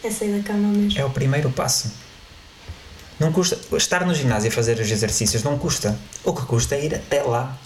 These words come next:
Speaker 2: é sair da cama. É o despertador tocar e levantar e dizer, "Eu vou ao ginásio." Não custa estar lá e fazer os exercícios. A partir do momento em que estás lá, está tudo certo. E se as pessoas entendessem o poder disso, começavam a fazer isso tudo na tua vi-, na vida.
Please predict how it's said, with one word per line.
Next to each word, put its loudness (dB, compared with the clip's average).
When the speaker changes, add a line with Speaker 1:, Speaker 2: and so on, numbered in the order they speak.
Speaker 2:
é 0
sair 0
da 0
cama. -2
É 4
o 4
despertador 0
tocar 0
e 0
levantar 0
e 0
dizer, 2
"Eu 0
vou 2
ao 2
ginásio." 0
Não 0
custa 2
estar 0
lá 0
e -2
fazer 2
os 0
exercícios. -2
A 2
partir 0
do 2
momento 2
em 4
que 0
estás 0
lá, -2
está -4
tudo -4
certo. 0
E -4
se 2
as 0
pessoas 2
entendessem 2
o 2
poder 2
disso, 0
começavam 0
a -2
fazer 2
isso 0
tudo 2
na 4
tua 2
vi-, -2
na 4
vida. 0